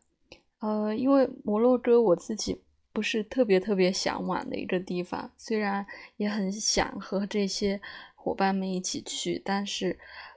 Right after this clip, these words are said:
呃，我自己对那个地方没有太多的概念，所以没有参加这次的旅行。那我觉得今天投出的这个投资就很符合这个 <laughs> 情境吧。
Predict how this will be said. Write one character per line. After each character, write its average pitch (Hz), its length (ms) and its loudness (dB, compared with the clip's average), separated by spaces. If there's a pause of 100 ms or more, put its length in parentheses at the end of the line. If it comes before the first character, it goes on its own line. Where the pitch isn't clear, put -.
(180)
呃， - 200 -12
我 - 140 -12
自 - 220 -8
己 220 240 -10 (100)
对 214 600 -4
那 208 240 -4
个 196 100 -2
地 208 200 -4
方 208 200 -6
没 214 140 -6
有 208 160 -6
太 208 220 -6
多 220 180 -4
的 220 100 -2
概 233 280 -4
念， - 320 -6 (320)
所 180 280 0
以 180 180 -4
没 - 140 -6
有 190 160 -2
参 190 300 -4
加 190 160 -2
这 185 180 -4
次 - 160 -14
的 175 120 -2
旅 - 200 -8
行。 - 400 -6 (1800)
那 220 200 2
我 190 120 4
觉 190 220 0
得 196 180 2
今 214 240 -2
天 220 200 0
投 196 220 -2
出 220 200 -4
的 208 140 -2
这 196 200 0
个 - 220 -10
投 - 240 -4
资 190 240 -6
就 180 400 -2 (360)
很 214 360 -4
符 - 260 -4
合 - 280 -2
这 190 180 0
个 87 540 -6 (140)
<laughs> - 360 -10
情 - 340 -4
境 208 300 0
吧。 - 280 -10